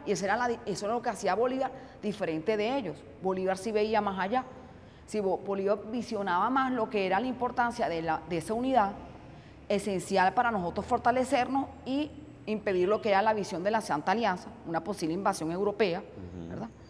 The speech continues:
Speaker 1: Que, que, eh, estaba latente porque cuando Europa se recuperara podía volver a invadir algunos territorios, ¿no?
Speaker 2: Ok.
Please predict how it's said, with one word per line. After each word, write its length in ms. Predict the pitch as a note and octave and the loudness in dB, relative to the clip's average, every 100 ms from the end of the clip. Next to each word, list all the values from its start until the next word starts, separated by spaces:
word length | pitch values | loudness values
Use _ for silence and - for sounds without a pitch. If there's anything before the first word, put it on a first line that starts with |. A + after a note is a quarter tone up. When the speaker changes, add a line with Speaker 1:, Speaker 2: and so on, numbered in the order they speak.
| - - - | -20 -20 -2
Speaker 1:
Que, 240 | G3+ F3+ | 0 2
que, 320 | - E3 D#3 - | 2 2 2 2
eh, 220 | E3 D#3 | 2 2
estaba 320 | D#3 D#3 C#3 | 2 4 6
latente 480 | G#3 A#3 G3 F#3 D4 | 6 4 2 0 -4
porque 600 | - G#3+ G3 E3 C3+ - - - - | -2 -2 0 -2 -2 -6 -18 -16 -4
cuando 240 | F3 E3 | -4 0
Europa 300 | E3 D#3+ E3+ | 0 0 -2
se 100 | E3+ | -2
recuperara 520 | C4 C#4 F#3+ G#3+ C4+ | -4 0 4 6 6
podía 640 | A#3 G3 E3 E3 F#3+ G#3 - - - - - | 4 2 2 2 2 2 0 -10 -18 -20 -2
volver 300 | G3 F3+ D#3+ | 2 4 2
a 40 | |
invadir 300 | F#3 G#3+ F#3 | 4 4 4
algunos 320 | E3+ F#3+ G3 F#3+ | 2 2 -2 0
territorios, 560 | F#3 C#3 G#3+ B3 D#3+ - - G2 | -2 2 2 2 0 -8 -12 -10
¿no? 100 | |
Speaker 2:
Ok. 80 | A3 | -10